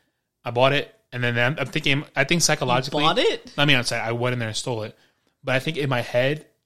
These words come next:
Speaker 1: I've gone to Walgreens so much to make up for that. 'Cause I spent a lot of money at Walgreens over the years.
Speaker 2: Yeah.
Speaker 1: So I think I made up for it. Five bucks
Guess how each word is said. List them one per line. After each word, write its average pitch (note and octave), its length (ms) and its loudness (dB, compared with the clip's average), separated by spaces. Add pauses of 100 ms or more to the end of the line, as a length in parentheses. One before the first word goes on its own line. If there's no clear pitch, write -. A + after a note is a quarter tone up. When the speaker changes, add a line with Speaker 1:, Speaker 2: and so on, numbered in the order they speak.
Speaker 1:
I've B2 180 -4
gone C3+ 180 2
to C3 80 -4
Walgreens B2 420 0
so B2 100 -4
much B2 160 -4
to A#2 80 -8
make A2 160 -6
up A#2 100 -8
for C3+ 120 -6
that. C#3 320 -6 (920)
'Cause C3 100 -2
I B2+ 60 2
spent E3+ 200 -2
a - 20 -2
lot B2+ 160 4
of A#2+ 60 2
money A#2+ 140 2
at A2 60 -2
Walgreens G2+ 560 -6
over A2+ 200 -4
the G#2+ 80 -4
years. G2+ 400 -10
Speaker 2:
Yeah. D3+ 400 -4 (100)
Speaker 1:
So B3 100 -2
I C4 40 2
think A#3+ 140 4
I - 20 6
made C#3 180 6
up G#2+ 80 2
for G#2+ 120 -6
it. G2 180 -8 (880)
Five F#3+ 200 6
bucks E3 440 6